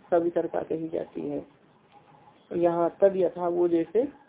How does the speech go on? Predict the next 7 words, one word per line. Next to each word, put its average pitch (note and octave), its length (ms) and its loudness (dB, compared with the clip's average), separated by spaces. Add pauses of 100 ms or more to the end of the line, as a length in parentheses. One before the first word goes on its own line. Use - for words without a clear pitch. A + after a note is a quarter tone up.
(760)
गौ G3+ 340 4
इति G3+ 260 -6
शब्द, E3+ 560 -2
गौ F#3 180 4
यह A3 240 0 (440)
शब्द F#3 240 -2
है, D#3 320 -4